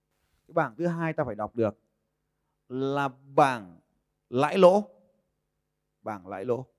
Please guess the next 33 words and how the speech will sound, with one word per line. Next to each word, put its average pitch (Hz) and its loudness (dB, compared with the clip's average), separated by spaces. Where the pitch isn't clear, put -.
Báo 147 6
cáo 175 -2
kết 233 -4
quả 127 0
hoạt 107 -4
động 110 -2
kinh 131 -8
doanh 139 4
gọi 104 -2
là 110 -2
bảng 104 -2
lãi 101 -4
lỗ. 139 0
Lãi 156 2
hay 180 0
lỗ 156 0
gọi 120 2
là 104 -2
báo 117 -2
cáo 127 -8
kết - -10
quả 113 -12
hoạt 123 -2
động 120 -8
kinh 127 -10
doanh. 120 -6
Cái 190 -2
bảng 175 2
thứ 190 6
ba 214 6
ta 202 0
phải 143 0
đọc - -4